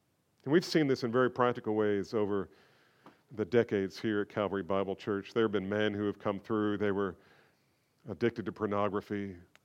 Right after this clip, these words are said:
There was evidence in their life that they were just lost, and that was the problem. They were lost. I mean, that's, that's not always the problem, but that was the problem in, in several cases. And, and we'll say, "Listen, we're gonna help you.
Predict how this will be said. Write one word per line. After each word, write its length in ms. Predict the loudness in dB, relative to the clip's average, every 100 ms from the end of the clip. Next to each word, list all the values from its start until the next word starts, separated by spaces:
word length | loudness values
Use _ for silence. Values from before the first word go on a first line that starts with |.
| _ _
There 120 | -4 -2
was 140 | 2
evidence 400 | 4 4 0 -2
in 80 | -2
their 140 | -2
life 440 | 2 4 4 2 -2
that 180 | -8 -4
they 120 | -4
were 120 | -4
just 260 | -6 -10 -8
lost, 520 | -4 -2 -2 -4 -4
and 100 | -4
that 100 | -2
was 120 | -4
the 80 | -6
problem. 680 | 0 2 2 0 -4 -8 -16 _ _ _ _ _ _ _ _
They 80 | -8
were 80 | -4
lost. 720 | 2 4 6 4 0 -12 -14 -8
I 60 | 0
mean, 100 | 2
that's, 220 | 0 -2
that's 240 | -10 -4
not 160 | 0 4
always 280 | 6 4 0
the 80 |
problem, 400 | -8 -8 -8 -10 -4
but 180 | -4 -2
that 140 | -6
was 100 | -6
the 120 | -10
problem 420 | -4 -2 0 -2
in, 160 | -6 -10 -12
in 100 | -10
several 300 | -4 -2 -2
cases. 480 | -4 -6 -4 -10 -8
And, 160 | -10 -12 -20 -20 -20 _ _
and 180 | -6 0
we'll 120 | 0
say, 320 | 2 2 2
"Listen, 360 | 2 -2 -4 -10 -14 _ _ _ _ -6
we're 100 | 0
gonna 140 | 2
help 260 | 2 2 0
you. 140 | -8